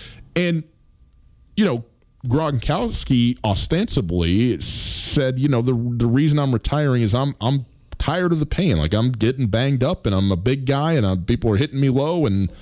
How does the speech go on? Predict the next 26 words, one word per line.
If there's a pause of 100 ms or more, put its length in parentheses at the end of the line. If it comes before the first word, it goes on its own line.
(360)
it's
just,
I'm,
you
know,
I'm
kinda
done
with
this. (560)
This,
to
me,
though, (1040)
bespeaks
the
truth, (260)
which
is
not
that
any
of
that
isn't
true